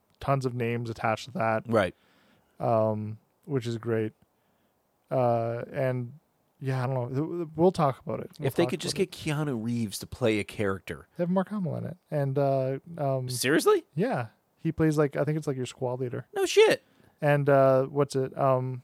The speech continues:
Speaker 2: So they got, like, the biggest names. <laughs>
Speaker 1: yeah, no, they've got, uh, oh my God, how am I not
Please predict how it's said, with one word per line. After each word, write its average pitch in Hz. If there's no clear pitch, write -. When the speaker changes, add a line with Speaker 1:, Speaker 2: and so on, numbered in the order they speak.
Speaker 2:
So -
they 175
got, 170
like, 175
the 151
biggest 175
names. 107
<laughs> 151
Speaker 1:
yeah, 202
no, 185
they've 170
got, 175
uh, 160
oh 139
my 120
God, 123
how 131
am 139
I 139
not 131